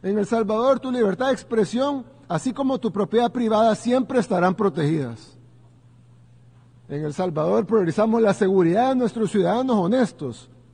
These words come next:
sobre la comodidad de los criminales.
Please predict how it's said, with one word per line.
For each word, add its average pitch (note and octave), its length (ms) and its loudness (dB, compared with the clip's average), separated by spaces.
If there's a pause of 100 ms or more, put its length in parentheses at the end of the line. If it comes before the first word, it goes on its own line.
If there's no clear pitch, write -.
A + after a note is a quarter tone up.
(400)
sobre G3+ 340 0
la G3 120 4
comodidad G3 680 2
de E3 120 0
los D#3+ 120 2
criminales. D3+ 840 -2